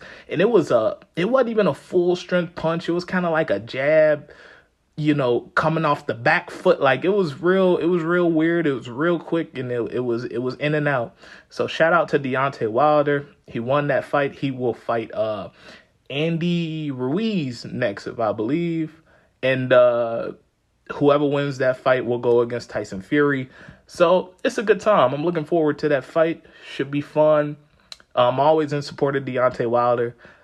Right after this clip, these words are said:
That's the homie. We being biased with it. It is what it <laughs> is. Uh, no disrespect to Andy Ruiz, but he gotta go. So, uh, so, <sighs> okay.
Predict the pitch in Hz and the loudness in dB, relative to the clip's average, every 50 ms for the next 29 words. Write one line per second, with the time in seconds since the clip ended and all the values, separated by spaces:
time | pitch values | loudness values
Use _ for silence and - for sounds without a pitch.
0 | _ _ _ 127 131 135 135 - 135 120 139 139 135 123 120 135 131 131 127 131 | _ _ _ -2 -2 -2 0 -2 -2 -2 0 -2 -2 -2 -2 -4 -6 -6 -8 -10
1 | - _ - 127 127 120 117 127 127 123 123 123 120 123 123 127 127 123 113 - | -12 _ -6 -4 -4 -4 -2 -2 -2 -2 -2 -2 -2 -2 0 0 -2 -2 -4 -4
2 | - 131 131 127 135 131 175 175 120 127 135 135 127 120 127 127 131 131 - - | -6 -4 -2 -2 -2 -2 -2 -2 0 0 0 0 2 0 0 0 -2 -2 2 4
3 | - - - - - 143 - - - - - - - - - - - - 127 127 | 4 6 4 4 0 -2 -8 -12 -12 -12 -10 -10 -10 -10 -12 -6 2 4 4 4
4 | 127 123 120 123 120 - - - - - - - - 131 135 139 135 139 139 - | 4 2 2 0 -2 -6 -12 -16 -18 -20 -20 -18 -2 2 2 2 2 0 -4 -4
5 | 139 123 - - 139 131 123 - 117 120 127 123 123 120 120 120 117 123 123 120 | -6 -8 -2 -2 -2 -2 0 -4 -4 -4 -4 -4 -4 -4 -4 -2 -2 -2 -4 -4
6 | 120 117 117 120 117 117 117 117 110 107 98 92 92 - - - - - _ - | -4 -4 -4 -4 -4 -4 -6 -6 -6 -6 -8 -10 -12 -14 -14 -16 -18 -20 _ -20
7 | - - - _ _ _ _ _ _ _ _ _ - - - 196 185 185 180 175 | -20 -20 -20 _ _ _ _ _ _ _ _ _ -20 0 4 4 6 6 4 2
8 | 175 170 165 160 156 156 156 151 147 147 143 - - _ _ _ _ _ _ _ | 0 0 0 0 0 0 -2 -4 -6 -10 -18 -20 -20 _ _ _ _ _ _ _
9 | _ _ _ _ - - _ _ _ _ - _ _ _ - - 180 180 175 170 | _ _ _ _ -20 -20 _ _ _ _ -20 _ _ _ -2 2 4 4 4 4
10 | 156 143 - - - _ _ _ _ _ - - - - - - - - - - | 0 -2 -4 -10 -16 _ _ _ _ _ -14 -14 -12 -14 -14 -16 -18 -18 -20 -20
11 | - - 147 - - - - - | -2 -2 -2 -2 -2 -6 -8 -8